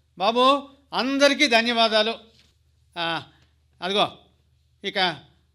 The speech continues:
ముఖ్య అతిథి గారు మాట్లాడాక మన సభ ముగుస్తుంది. ఆ తర్వాత డిన్నర్ ఉంటుంది. అఫ్కోర్స్ దానికి ఇంకా టైం ఉందనుకోండి.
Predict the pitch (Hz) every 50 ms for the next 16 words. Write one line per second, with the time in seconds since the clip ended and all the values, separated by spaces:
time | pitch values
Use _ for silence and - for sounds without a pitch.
0 | _ _ _ _ _ _ - 185 220 262 254 - 302 302 285 233 269 262 254 262
1 | 247 233 220 220 226 247 247 262 247 240 240 233 233 240 254 262 247 - - _
2 | _ _ _ _ _ _ _ _ _ _ _ - 226 240 214 160 185 202 214 220
3 | 220 220 214 - - 226 208 160 - - _ _ _ _ _ _ _ _ _ _
4 | _ _ _ _ - 139 160 160 180 185 202 220 196 180 185 208 208 214 214 214
5 | 202 202 220 208 202 220 254 269 262 - - _ _ _ _ _ _ _ _ 202
6 | 214 - - 262 226 160 - - - _ _ _ _ - 190 208 214 214 226 240
7 | 247 240 196 202 247 262 262 262 262 269 262 262 247 269 254 226 226 247 285 277